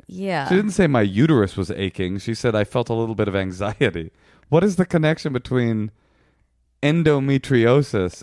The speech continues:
Speaker 2: and generalized anxiety?
Speaker 1: I don't know, but I think it is the perfect thing to say you have.
Speaker 2: Why is that?
Speaker 1: Because it's like no one knows really what it is off the top of their
Speaker 2: <laughs> Sure.
Speaker 1: head.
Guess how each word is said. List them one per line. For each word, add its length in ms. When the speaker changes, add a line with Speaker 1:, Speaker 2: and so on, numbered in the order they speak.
Speaker 2:
and 280
generalized 760
anxiety? 640
Speaker 1:
I 80
don't 160
know, 180
but 160
I 100
think 220
it 120
is 160
the 120
perfect 800
thing 260
to 100
say 180
you 160
have. 640
Speaker 2:
Why 220
is 100
that? 280
Speaker 1:
Because 260
it's 180
like 240
no 200
one 340
knows 400
really 520
what 120
it 80
is 160
off 160
the 60
top 240
of 60
their 100
Speaker 2:
<laughs> 80
Sure. 0
Speaker 1:
head. 560